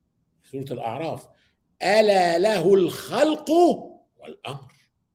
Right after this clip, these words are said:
مش هو اللي خلق، يبقى له الأمر. أمال مين اللي يؤمر؟ أنا مش فاهم.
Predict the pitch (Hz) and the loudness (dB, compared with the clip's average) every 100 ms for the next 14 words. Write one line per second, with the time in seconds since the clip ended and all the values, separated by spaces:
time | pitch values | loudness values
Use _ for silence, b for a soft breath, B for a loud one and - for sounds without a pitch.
0 | _ - 240 254 - 214 - - _ _ | _ -4 0 0 0 -4 -4 -16 _ _
1 | _ _ - 95 120 123 123 143 135 - | _ _ -20 -12 -6 -6 -6 -8 -12 -20
2 | _ _ _ _ _ _ _ 117 165 226 | _ _ _ _ _ _ _ -8 -4 2
3 | 185 170 - - - - - | 2 2 -4 -16 -18 -18 -20